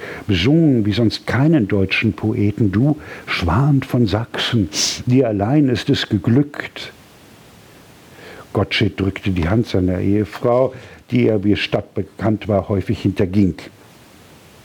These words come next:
Gleichwohl schien sie sein Lebenselixier, sein guter Geist zu sein. Hatten Sie bereits Audienz bei dem Tyrannen, Herr Gottsched? Ja, das dachte ich mir.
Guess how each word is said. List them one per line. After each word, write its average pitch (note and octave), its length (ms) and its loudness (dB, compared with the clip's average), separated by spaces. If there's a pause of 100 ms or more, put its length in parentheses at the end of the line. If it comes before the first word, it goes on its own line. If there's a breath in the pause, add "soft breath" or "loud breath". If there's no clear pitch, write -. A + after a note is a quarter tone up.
(160)
Gleichwohl F#2+ 760 0 (340 loud breath)
schien G2 280 2
sie F#2+ 120 2
sein F#2+ 220 2
Lebenselixier, G2 960 0
sein F#2 180 0
guter G2 260 -2
Geist G2 440 -2
zu F#2+ 100 -6
sein. F#2 440 -4 (1300 loud breath)
Hatten C3 380 -4
Sie C#3+ 340 0
bereits A2 580 0
Audienz A2 720 0
bei D3+ 140 0
dem D3 220 0
Tyrannen, F3+ 520 0 (380)
Herr D3+ 120 0
Gottsched? E3 560 -2 (720 loud breath)
Ja, A#2+ 240 2 (1120)
das A#2+ 240 -2
dachte - 340 -6
ich - 220 -12
mir. E2+ 240 -4